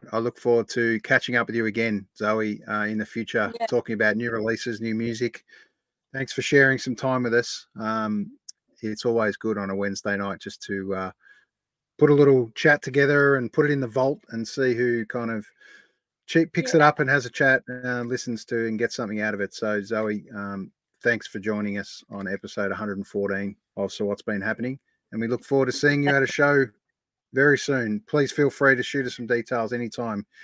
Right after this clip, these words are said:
Speaker 1: you've got a gig coming up, and we'll try and, uh, do our little bit to put it out there in the world as well.
Speaker 2: Thank you. Thanks so much.
Speaker 1: No
Speaker 2: Awesome.
Speaker 1: problem. We'll see you soon. Thanks, Zoe.
Speaker 2: Bye.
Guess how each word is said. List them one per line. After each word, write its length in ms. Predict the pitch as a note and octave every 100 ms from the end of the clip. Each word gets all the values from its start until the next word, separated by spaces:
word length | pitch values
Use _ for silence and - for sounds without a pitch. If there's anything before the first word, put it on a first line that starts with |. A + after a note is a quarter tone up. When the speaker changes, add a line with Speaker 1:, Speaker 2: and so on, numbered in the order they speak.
| - _
Speaker 1:
you've 140 | A2
got 160 | - A#2
a 40 |
gig 220 | G#2 A2+ -
coming 260 | A2 G2+
up, 160 | G#2 -
and 140 | G2+
we'll 100 | G2
try 280 | F#2+ - G#2
and, 140 | G2 F#2+
uh, 140 | F#2+ - _ _ _
do 220 | - B2 B2
our 160 | B2
little 180 | B2 A2+
bit 240 | G2+ A2+ -
to 220 | A2+ G#2 - - - - _
put 140 | - D#3
it 80 | C#3+
out 180 | C#3
there 160 | - C3
in 80 | B2
the 60 |
world 240 | A2+ A2+ G#2+
as 100 | G2+
well. 240 | G#2+ F#2 - _ _ _ _ _ _ _ _ _
Speaker 2:
Thank 280 | F#3 F3 -
you. 300 | - - F#3 - _
Thanks 260 | G3+ F3+ -
so 140 | F3
much. 420 | F3+ F3+ - - _ _ _ _ _ _ _ _ -
Speaker 1:
No 60 |
Speaker 2:
Awesome. 320 | F2+ F2+ F#2+
Speaker 1:
problem. 280 | - G#2+ G2 -
We'll 60 |
see 160 | A2 A#2+
you 60 | A2+
soon. 280 | - B2 - _ -
Thanks, 220 | C3+ -
Zoe. 260 | C3 B2 - _ - - _ _ _ _ _ _
Speaker 2:
Bye. 400 | G3+ G3 F#3 G#3